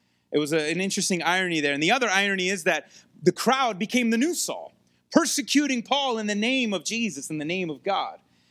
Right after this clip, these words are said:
But the other one was, uh, what a beautiful example here. What saved Paul's life that day? His citizenship.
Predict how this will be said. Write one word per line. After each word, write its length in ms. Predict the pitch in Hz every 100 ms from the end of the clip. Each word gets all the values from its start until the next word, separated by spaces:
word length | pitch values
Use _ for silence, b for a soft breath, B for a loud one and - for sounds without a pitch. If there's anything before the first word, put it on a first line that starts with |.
| b b
But 140 | -
the 140 | 170 180
other 180 | 202 190
one 220 | 180 175
was, 260 | 160 -
uh, 120 | 151 147
what 200 | 156 208
a 40 |
beautiful 440 | 156 190 196 175
example 420 | 151 123 156 151 143
here. 160 | 147
What 280 | 131 160 208
saved 520 | - - 180 175 -
Paul's 320 | - 165 156
life 240 | 143 143 -
that 180 | 117 107
day? 200 | 107 - b b
His 180 | 151 143
citizenship. 640 | - 139 127 101 - -